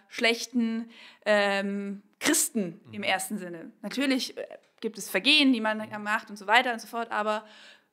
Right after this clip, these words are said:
Speaker 1: wir haben keine Erwartungen erstmal. <laughs> Und ich
Speaker 2: Ja, und, und da passt ja auch wieder, dann haben wir den, den roten Faden zum, zum Anfang,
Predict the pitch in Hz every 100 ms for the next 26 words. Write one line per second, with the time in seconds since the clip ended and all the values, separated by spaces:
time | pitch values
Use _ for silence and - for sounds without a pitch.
0 | _ _ - 214 226 247 240 220 208 208
1 | - 151 - - 180 - 160 139 - 640
2 | 571 - - 240 240 262 - _ 135 127
3 | 113 98 - 101 - - _ _ - 92
4 | - 123 - 147 120 - 117 135 110 98
5 | 101 95 101 92 95 98 101 107 113 104
6 | 101 123 127 - 98 - 98 - 95 -
7 | 123